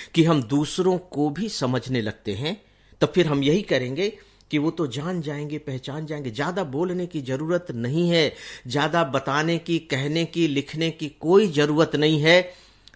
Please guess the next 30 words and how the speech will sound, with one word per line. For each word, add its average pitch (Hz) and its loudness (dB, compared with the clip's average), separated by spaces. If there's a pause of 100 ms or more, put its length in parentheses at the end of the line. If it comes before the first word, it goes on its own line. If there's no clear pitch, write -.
(100)
आमने 170 2
सामने 135 -4
बैठे 117 -4
हैं, 120 -6 (360)
लफ्ज 139 2
फूट 185 4
नहीं 147 6
रहे 131 6
हैं, 120 -2 (200)
लेकिन 165 -2
बातें 170 -2
हो 202 -8
रही 156 -10
हैं, 92 -18 (680)
दोनों 247 6
की 180 -4
बातें 131 -2
हो 104 -8
रही 90 -14
हैं, - -20 (280)
शब्द 165 -4
नहीं 98 -10
है। 85 -20 (1040)
क्या 135 -4
सच - -8
में 151 -2
ये 143 0
संभव 120 -6
है? 131 -14 (720)
है। 101 -8